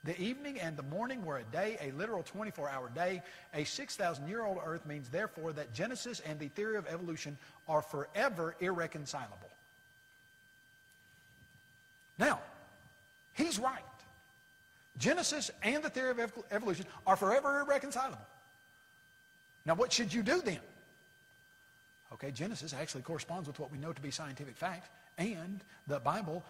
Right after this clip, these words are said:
can be proven to be the inspired Word of God that has no mistakes. And so you should then arrive on the side of Genesis. Unfortunately, what does he do?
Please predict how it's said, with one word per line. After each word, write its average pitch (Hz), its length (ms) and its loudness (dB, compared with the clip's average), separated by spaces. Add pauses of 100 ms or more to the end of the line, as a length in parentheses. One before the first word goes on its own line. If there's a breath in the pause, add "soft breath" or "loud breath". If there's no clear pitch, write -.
can 147 320 -2
be 151 140 -2
proven 185 360 -2
to 135 100 -8
be 180 160 -4
the 160 180 -6
inspired 170 520 0
Word 165 140 -4
of 123 80 -8
God 170 200 -2 (180 loud breath)
that 147 80 0
has 156 220 -2
no 165 100 -2
mistakes. 175 480 -4 (200 loud breath)
And 170 200 2
so 170 220 2
you 208 120 2
should 175 280 -2
then 185 280 -2
arrive 165 400 0
on 175 140 0
the 175 80 -2
side 185 300 2
of 147 80 -2
Genesis. - 500 0 (1400)
Unfortunately, 170 420 2
what 170 120 0
does 151 100 -2
he 302 120 2
do? 175 100 -4